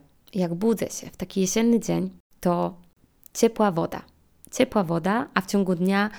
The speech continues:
rozgrzewające napary, rozgrzewające herbaty, rozgrzewające napary właśnie z imbiru, kurkumy, cytryny,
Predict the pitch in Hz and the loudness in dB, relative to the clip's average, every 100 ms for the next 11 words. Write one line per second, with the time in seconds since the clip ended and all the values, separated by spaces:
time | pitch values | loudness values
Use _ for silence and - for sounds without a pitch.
0 | - - _ 202 202 202 190 190 190 190 | -16 -20 _ 2 2 2 2 2 2 2
1 | 185 175 175 170 175 180 175 170 180 175 | 0 -2 -2 0 0 0 0 -4 -4 -2
2 | 175 170 175 180 165 170 - 208 240 - | -2 -2 -4 -4 -2 -4 -2 -4 -4 -8
3 | - - - _ _ 190 190 185 180 185 | -20 -20 -20 _ _ 2 4 4 2 2
4 | 175 180 175 180 175 196 190 185 180 165 | 2 2 -2 0 -2 -2 -2 -2 -2 -2
5 | - 185 180 - - _ 202 196 190 185 | -2 0 0 -4 -8 _ 2 4 4 2
6 | 170 - 208 - 185 170 170 - 185 190 | 0 0 -2 0 0 0 -2 -6 -2 0
7 | 175 170 175 | 2 0 -4